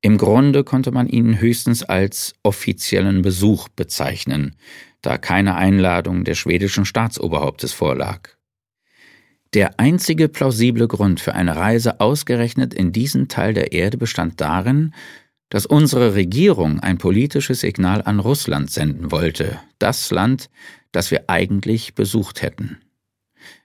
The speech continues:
wenn man nicht gerade Edward Snowden dort Asyl gewährt hätte.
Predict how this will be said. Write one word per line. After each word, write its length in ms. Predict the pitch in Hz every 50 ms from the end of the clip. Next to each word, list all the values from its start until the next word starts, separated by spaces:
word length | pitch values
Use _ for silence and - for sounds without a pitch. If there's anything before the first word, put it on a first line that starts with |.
| _ _ -
wenn 200 | - 110 107 107
man 160 | 104 101 107
nicht 180 | 110 110 - -
gerade 500 | 98 98 110 107 107 110 117 110 - -
Edward 360 | 107 104 - - 87 90 -
Snowden 520 | - - 113 123 123 113 95 73 76 78
dort 320 | 78 76 78 85 - - -
Asyl 380 | 95 98 98 120 120 95 78
gewährt 420 | - 73 71 - 98 - 113 - -
hätte. 300 | - - - - -